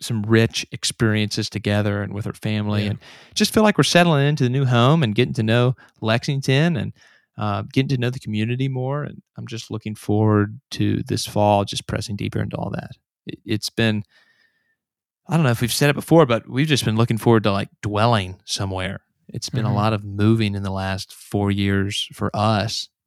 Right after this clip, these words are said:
Speaker 1: bouncing around graduate programs. And so now hopefully we'll be here for a while. And,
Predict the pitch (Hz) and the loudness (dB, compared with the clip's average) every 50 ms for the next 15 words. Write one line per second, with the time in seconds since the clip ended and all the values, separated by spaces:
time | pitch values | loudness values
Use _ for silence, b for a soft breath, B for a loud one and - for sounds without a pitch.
0 | _ - 95 101 101 98 - 98 98 98 98 101 98 98 98 98 104 107 - _ | _ -4 -2 -2 -4 -4 -6 -6 -4 -4 -2 -2 -2 -2 -2 -4 -6 -8 -12 _
1 | - - 104 104 107 - 101 - - - 101 95 98 101 95 95 98 98 101 - | -4 0 0 0 0 -2 -6 -8 -8 -8 -8 -6 -6 -6 -6 -6 -8 -10 -10 -14
2 | - - _ _ - 101 101 - 95 98 101 101 107 107 101 107 107 - - 101 | -16 -18 _ _ -12 -8 -6 -6 -4 -4 -2 -2 -2 -2 -2 -2 -4 -6 -6 -6
3 | 95 98 92 - 101 98 107 98 95 - - 95 95 98 95 95 95 95 95 98 | -6 -6 -6 -6 -6 -6 -6 -6 -8 -6 -8 -6 -6 -4 -4 -4 -6 -8 -8 -12